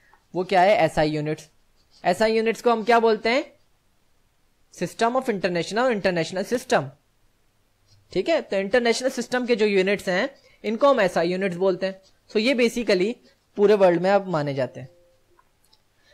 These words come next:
अच्छा, the unit of luminous intensity of, uh, is क्या है? कैंडेला। जिस बच्चे को प्रोनाउंसिएशन नहीं आती वो क्या करता है? वो कुछ भी कैलाडेला, कैलेंडेला कुछ भी लिख देता है।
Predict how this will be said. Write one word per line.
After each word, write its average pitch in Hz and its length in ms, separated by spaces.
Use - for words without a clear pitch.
अच्छा, 143 240
the 160 180
unit 247 260
of 262 120
luminous 240 360
intensity 226 460
of, 240 160
uh, 180 440
is 233 180
क्या 190 140
है? 139 280
कैंडेला। 175 360
जिस 156 200
बच्चे 220 280
को 240 100
प्रोनाउंसिएशन 220 640
नहीं 226 120
आती 208 340
वो 185 60
क्या 220 140
करता 202 320
है? 202 80
वो 196 140
कुछ 196 180
भी 180 140
कैलाडेला, 175 640
कैलेंडेला 170 680
कुछ 165 160
भी 170 100
लिख 156 140
देता 131 220
है। 139 60